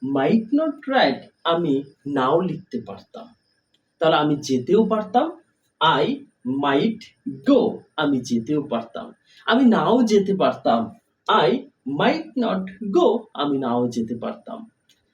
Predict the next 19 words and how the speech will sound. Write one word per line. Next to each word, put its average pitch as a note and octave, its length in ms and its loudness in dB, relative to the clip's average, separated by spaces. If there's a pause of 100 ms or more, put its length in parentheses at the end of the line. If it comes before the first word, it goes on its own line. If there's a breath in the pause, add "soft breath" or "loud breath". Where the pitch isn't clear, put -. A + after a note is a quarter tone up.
আমি A#3+ 240 4
খেতেও C4 420 0
পারতাম, - 560 -2 (280)
I F3+ 220 2 (800)
might, D3 400 2 (320)
I C#3 380 0 (300)
might D3 460 0 (340)
eat, A#3 160 0 (240)
আমি D3 180 -4 (100)
খেতেও F#3 400 -2
পারতাম। A2+ 440 -8 (280 soft breath)
আমি C4+ 180 4
নাও A3 280 4
খেতে - 280 -4
পারতাম, A#2 540 -10 (260 soft breath)
I D3 180 2 (320)
might C#3 420 0 (160)
not A2+ 180 -2 (420)
eat। - 260 -4